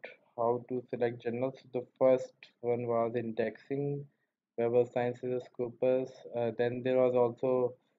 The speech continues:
uh, the factor, uh, called H index. So H index, you can also go for H index, and, uh, this is again, uh, another factor, uh, another parameter, impact factor, which you can,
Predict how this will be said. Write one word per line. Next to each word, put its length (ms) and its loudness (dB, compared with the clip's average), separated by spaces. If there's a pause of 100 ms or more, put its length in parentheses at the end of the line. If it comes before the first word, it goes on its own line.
(200)
uh, 440 0 (460)
the 140 -8
factor, 480 0 (420)
uh, 100 -4
called 360 -2 (260)
H 260 -4
index. 460 -2 (200)
So 140 -2
H 180 -6
index, 520 -4
you 100 -6
can 220 -6
also 300 -6
go 220 -8
for 120 0
H 180 -4
index, 500 -4 (580)
and, 540 -2
uh, 160 0 (100)
this 200 -8
is 120 -2
again, 560 -2
uh, 380 -4
another 380 -2 (680)
factor, 360 0 (320)
uh, 440 -2
another 460 -2
parameter, 540 -4
impact 420 -4
factor, 320 -4
which 340 -10
you 80 -6
can, 320 -6